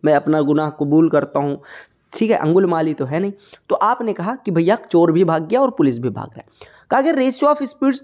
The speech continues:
thief और पुलिस की जो स्पीड है उसका ratio seven ratio eight है, यानी चोर सात से भाग रहा है, पुलिस आठ से। तो आपसे कहा गया कितना डिस्टेंस रन करने के बाद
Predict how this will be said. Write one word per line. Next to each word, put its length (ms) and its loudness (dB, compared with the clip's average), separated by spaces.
thief 260 4
और 200 0
पुलिस 260 2
की 140 -4
जो 140 4
स्पीड 300 -2
है 80 4
उसका 260 0
ratio 280 -2
seven 360 0
ratio 300 -2
eight 240 -6
है, 60 -4
यानी 160 2
चोर 220 4
सात 300 -2
से 80 -4
भाग 180 0
रहा 80 -4
है, 160 -18
पुलिस 340 0
आठ 180 -2
से। 120 -20
तो 60 0
आपसे 200 -2
कहा 200 -2
गया 140 -2
कितना 600 0
डिस्टेंस 480 -4
रन 180 0
करने 280 0
के 160 0
बाद 320 0